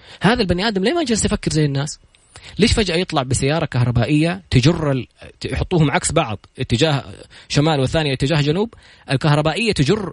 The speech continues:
الباترول، ال-، السيارة الجيب ال four by four تجرها جر، سيارة كهرباء. كيف جالس يفكر إنه ينزل تحت الأرض ويسوي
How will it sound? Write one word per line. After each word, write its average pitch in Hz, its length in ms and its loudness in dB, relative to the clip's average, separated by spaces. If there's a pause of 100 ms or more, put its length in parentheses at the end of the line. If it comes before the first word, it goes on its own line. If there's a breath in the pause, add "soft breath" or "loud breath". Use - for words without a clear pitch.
الباترول، 127 540 -2 (420)
ال-، 113 220 -2
السيارة 143 440 -2
الجيب 139 320 0
ال 104 140 -4
four 143 220 0
by 123 180 -2
four 175 220 -2 (480 soft breath)
تجرها 143 360 2
جر، 139 280 -2 (260)
سيارة 143 200 0
كهرباء. 123 400 -2 (800 soft breath)
كيف 233 180 2
جالس 233 220 0
يفكر 185 300 0
إنه 160 140 -2
ينزل 165 180 0
تحت 170 200 -2
الأرض 147 260 0
ويسوي 139 480 -2